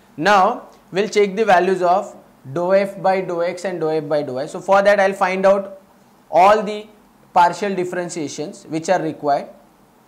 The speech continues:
So first of all I'll find out dou f by dou x. So dou f by dou x is nothing but partial differentiation of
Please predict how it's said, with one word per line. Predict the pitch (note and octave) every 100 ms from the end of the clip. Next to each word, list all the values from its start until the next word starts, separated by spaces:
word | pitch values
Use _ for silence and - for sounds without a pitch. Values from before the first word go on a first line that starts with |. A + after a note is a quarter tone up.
| _
So | - F#3+ G3 A3+ -
first | F#3+ F#3
of | G#3+
all | G#3
I'll | G3 F#3+
find | F#3+ E3+ F3
out | F3
dou | D#3+ E3
f | E3+ E3 D3
by | D3+ D#3 D3+ - C3
dou | C#3+ C3
x. | D3+ F#3+ - _ _ _ _ _ _ _ _ _ _ _
So | - G3+ G#3+ A#3 - - _ _ -
dou | E3
f | G3 G#3+
by | G#3 A#3
dou | G3 G#3
x | G#3 G#3
is | F#3+
nothing | F#3+ F#3 F#3+ F#3
but | F#3+ -
partial | E3+ E3+ - A3
differentiation | G3+ G3+ G3+ F#3+ F#3 G3 F3+
of | E3+